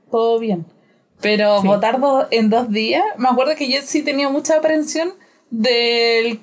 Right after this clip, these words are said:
Speaker 1: quince en el sentido de quién resguarda los votos.
Speaker 2: Mm,
Speaker 1: De
Speaker 2: también me
Speaker 1: qué,
Speaker 2: pasó lo mismo.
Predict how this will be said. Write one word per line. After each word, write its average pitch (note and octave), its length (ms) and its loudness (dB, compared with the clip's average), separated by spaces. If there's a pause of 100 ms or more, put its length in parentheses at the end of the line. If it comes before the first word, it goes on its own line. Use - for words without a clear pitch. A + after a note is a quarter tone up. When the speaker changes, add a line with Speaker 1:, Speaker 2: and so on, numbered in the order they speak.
Speaker 1:
quince D4 500 0
en B3 80 0
el A#3+ 120 2
sentido A#3+ 460 0
de A3 640 2
quién C4 200 0
resguarda C4+ 800 0 (280)
los G#3 200 4
votos. A3 520 2
Speaker 2:
Mm, G3+ 140 -8 (100)
Speaker 1:
De A3 320 2
Speaker 2:
también G#3 260 4
me A3 100 0
Speaker 1:
qué, B3+ 80 2
Speaker 2:
pasó B3+ 160 0
lo A#3 120 -4
mismo. G3+ 360 -6